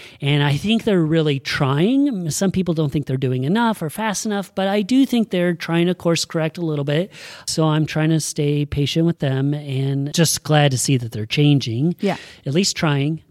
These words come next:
Speaker 1: But I also love that all these other voices are now, they have their own platform and spotlight and things like that. So it's,
Speaker 2: Yeah.
Speaker 1: it's really great.
Speaker 2: So what are the show notes?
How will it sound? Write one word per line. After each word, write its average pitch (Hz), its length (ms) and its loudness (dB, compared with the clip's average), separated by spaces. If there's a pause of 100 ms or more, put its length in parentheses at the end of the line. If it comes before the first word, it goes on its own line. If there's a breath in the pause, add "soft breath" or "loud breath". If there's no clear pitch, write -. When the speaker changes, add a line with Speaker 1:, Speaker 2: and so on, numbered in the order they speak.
Speaker 1:
But 160 180 4
I 170 160 4
also 147 880 0
love 139 380 2
that 127 140 -4
all 135 140 -2
these 131 220 -6
other 165 280 2
voices 143 520 -2
are 123 100 -6
now, 123 300 -6
they 123 100 -8
have 123 240 -4
their 117 160 -2
own 120 320 2
platform 120 540 -4
and 113 240 -2 (500 loud breath)
spotlight 120 580 -2
and - 120 -10
things 127 180 4
like 113 140 -2
that. - 260 -8
So 135 160 0
it's, 139 100 4
Speaker 2:
Yeah. 214 220 4
Speaker 1:
it's 143 160 -4 (140)
really 117 240 2
great. 117 260 -8 (140)
Speaker 2:
So 269 180 -2
what 247 160 0
are 269 60 -2
the 247 200 0
show 285 180 -4
notes? 320 400 -6